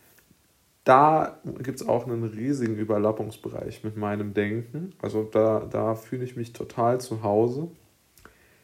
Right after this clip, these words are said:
Dieses Denken, warum, wieso mache ich das, wieso strenge ich mich da so an,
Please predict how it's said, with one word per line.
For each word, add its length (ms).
Dieses 480
Denken, 640
warum, 580
wieso 460
mache 300
ich 140
das, 260
wieso 420
strenge 340
ich 180
mich 160
da 200
so 120
an, 220